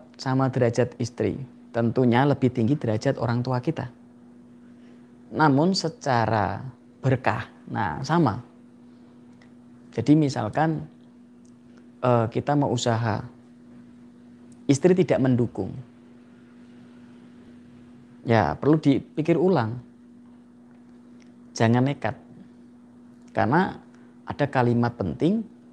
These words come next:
di balik kesuksesan seorang laki-laki, di balik kesuksesan seorang pria, juga ada seorang istri di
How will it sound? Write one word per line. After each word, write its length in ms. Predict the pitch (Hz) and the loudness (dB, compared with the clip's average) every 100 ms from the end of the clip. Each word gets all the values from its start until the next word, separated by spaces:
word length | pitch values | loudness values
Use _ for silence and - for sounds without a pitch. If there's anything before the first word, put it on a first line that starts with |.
| - - - | -20 -20 -12
di 160 | - 123 | -8 -2
balik 320 | 117 127 127 | 2 0 0
kesuksesan 560 | 113 123 120 120 117 | -4 -2 -2 0 0
seorang 240 | 117 117 117 | 0 0 0
laki-laki, 720 | 110 107 110 92 - 160 220 - - - - | -2 -2 -2 -4 -2 -2 -2 -8 -20 -20 -8
di 100 | 127 | -6
balik 400 | 120 120 113 - | -4 0 0 -2
kesuksesan 480 | 113 120 117 113 113 | -4 -4 -4 -2 -2
seorang 280 | 110 110 110 | 0 0 0
pria, 320 | - 127 180 - - - - - | 0 0 -2 -8 -20 -20 -20 -6
juga 440 | 120 143 165 165 - | -4 -2 -4 -4 -6
ada 280 | 113 - | -4 -2
seorang 360 | 147 120 120 120 | -2 0 0 -2
istri 280 | - - 160 | -4 -2 -4
di 320 | - 120 | 0 0